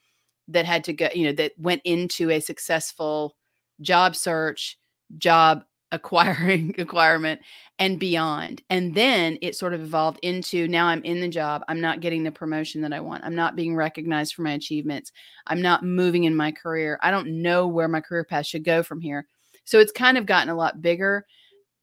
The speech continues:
which is interesting because it's also very specific in terms of what I do. I, what I do is based on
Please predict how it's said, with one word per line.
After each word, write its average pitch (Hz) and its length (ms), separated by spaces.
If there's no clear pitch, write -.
which 180 280
is 175 100
interesting 196 480
because 165 240
it's 156 140
also 180 260
very 165 220
specific 165 500
in 156 100
terms 160 280
of 151 120
what 156 220
I 143 180
do. 151 480
I, 165 220
what 170 260
I 180 120
do 180 240
is 160 120
based 156 360
on 151 460